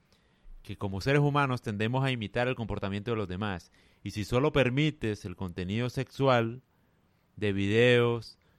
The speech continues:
de mujeres casi semidesnudas bailando y sexualizándose, y en general mucho otro tipo de contenido sexual, es muy raro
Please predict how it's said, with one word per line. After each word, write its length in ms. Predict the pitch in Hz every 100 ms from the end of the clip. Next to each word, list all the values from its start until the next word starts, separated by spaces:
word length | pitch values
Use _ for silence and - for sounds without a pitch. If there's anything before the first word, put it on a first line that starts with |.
| _ _
de 140 | - 98
mujeres 840 | 98 95 120 123 120 117 113 - 95 - _ _ -
casi 280 | 110 101 113
semidesnudas 760 | 117 107 101 92 127 127 117
bailando 580 | 113 117 123 120 101 101
y 40 | 101
sexualizándose, 960 | 107 - 117 120 127 104 87 - 98 - _ _ _ _ _ _ _ _ _
y 120 | 107
en 100 | 113
general 420 | 107 101 98 113 120
mucho 360 | 117 117 127
otro 240 | 127 123 117
tipo 520 | 123 127 127 120 104
de 80 | 101
contenido 420 | 107 95 95 107
sexual, 640 | 110 120 - 131 104 104 - _ _ _ _ _ _ _ _ -
es 160 | 123 123
muy 160 | 143
raro 500 | 131 139 127 117 156